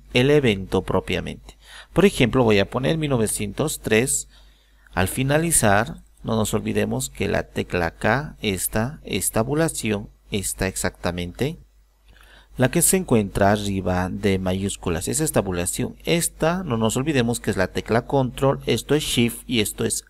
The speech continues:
alt. Con esa aclaración enseguida vamos a ver para qué nos va a servir. Muy bien, ponemos entonces el año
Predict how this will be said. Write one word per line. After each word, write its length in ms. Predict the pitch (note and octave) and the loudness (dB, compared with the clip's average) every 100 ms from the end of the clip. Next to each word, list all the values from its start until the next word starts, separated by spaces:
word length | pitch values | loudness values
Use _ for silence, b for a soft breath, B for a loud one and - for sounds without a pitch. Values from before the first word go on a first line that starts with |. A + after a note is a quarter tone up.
| - | -2
alt. 300 | G#2+ G2+ - - - b b b b b | 0 0 -6 -18 -20 b b b b b
Con 180 | - D3 | 0 4
esa 140 | F#3 G3 | 6 6
aclaración 480 | F#3 F3+ F3+ D3 | 6 6 6 2
enseguida 300 | B2 A#2+ A#2 | 2 2 4
vamos 260 | A2 A#2 C3 | 4 2 2
a 60 | D3 | 2
ver 140 | G#2+ | 2
para 180 | G#2 G2 | 0 -2
qué 100 | G2+ | -2
nos 140 | F2+ | -2
va 60 | F2 | -2
a 40 | |
servir. 320 | - F#2+ E2+ - B B B - | -2 -4 -8 -14 B B B -4
Muy 140 | F3 | 0
bien, 160 | A#2 - | 0 2
ponemos 420 | A#2 D3+ F#3 F#3 | 2 2 2 2
entonces 520 | D3 C#3 B2+ A2+ - | 2 2 2 -2 -2
el 160 | - A2+ | 0 0
año 440 | - G#2 G#2 A2 | 2 2 2 -4